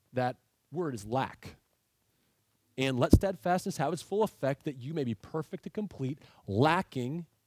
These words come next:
in nothing. If any of you lacks wisdom, let him ask of God." The connection here is actually significant. It helps us to see what he's trying to do. He's helping to take us from this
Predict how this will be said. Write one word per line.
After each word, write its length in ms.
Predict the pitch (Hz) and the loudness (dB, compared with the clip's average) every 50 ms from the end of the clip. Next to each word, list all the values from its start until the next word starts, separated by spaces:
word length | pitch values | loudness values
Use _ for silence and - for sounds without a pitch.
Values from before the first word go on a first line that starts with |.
| _ | _
in 160 | - 147 156 170 | -4 -2 0 0
nothing. 360 | 196 185 175 - 113 87 - 107 _ _ _ _ _ _ - _ _ _ _ _ _ _ _ - | 0 0 -2 -4 -12 -16 -16 -20 _ _ _ _ _ _ -20 _ _ _ _ _ _ _ _ -6
If 140 | 143 - | -6 -4
any 240 | - 160 175 185 185 | -2 0 0 2 2
of 100 | 180 156 | 0 0
you 240 | 156 180 180 170 139 - - | 0 -4 -4 -4 -4 -6 -4
lacks 720 | - 131 131 139 175 190 208 190 170 - - - - - - - | -2 0 4 4 4 6 4 2 0 -2 -6 -14 -14 -14 -18 -16
wisdom, 600 | 160 151 160 220 233 180 135 - 127 98 69 82 - _ - | -10 -6 -4 -4 -4 -4 -6 -8 -8 -10 -10 -14 -20 _ -12
let 80 | 131 117 | -10 -8
him 60 | 117 | -8
ask 180 | 110 107 - - | -8 -10 -12 -14
of 60 | 101 | -14
God." 260 | - 98 92 87 _ _ _ _ _ _ _ _ _ _ _ _ _ _ _ _ _ - | -14 -14 -14 -14 _ _ _ _ _ _ _ _ _ _ _ _ _ _ _ _ _ -10
The 80 | - | -4
connection 360 | - - 208 254 269 - 240 226 | 0 2 4 4 2 2 0 0
here 120 | 220 202 | 0 0
is 100 | 170 190 | 0 0
actually 320 | 190 196 - - 156 127 131 | -2 -4 -2 -4 -4 -4 -6
significant. 680 | - - - 175 147 190 196 - - 147 - - 107 98 | -10 -8 -8 -6 -2 -2 -2 -2 -4 -8 -6 -6 -8 -8
It 60 | 85 | -10
helps 320 | - - - 240 262 - | -10 -4 -4 -4 -4 -4
us 100 | 196 - | -8 -8
to 120 | - - 147 | -6 -8 -8
see 340 | - - - - 214 185 151 | -8 -8 -10 -8 -6 -6 -6
what 140 | 165 147 | -8 -10
he's 180 | - - 165 - | -10 -12 -12 -12
trying 500 | - - - - 208 202 208 208 202 185 | -14 -16 -10 -8 -6 -4 -4 -4 -4 -4
to 100 | - 160 | -6 -10
do. 380 | 131 127 165 190 147 107 - - _ _ _ _ _ _ _ | -10 -8 -6 -6 -6 -6 -8 -14 _ _ _ _ _ _ _
He's 160 | - 165 - | -10 -4 0
helping 280 | 190 202 185 196 185 175 | 0 0 0 -2 -6 -8
to 60 | 151 | -8
take 300 | - - - 185 185 - | -8 -4 -2 -2 -2 -2
us 80 | 156 - | -6 -8
from 260 | - - 135 127 151 | -6 -8 -6 -4 -2
this 340 | 180 202 185 - - - | 0 -2 -2 -2 -8 -14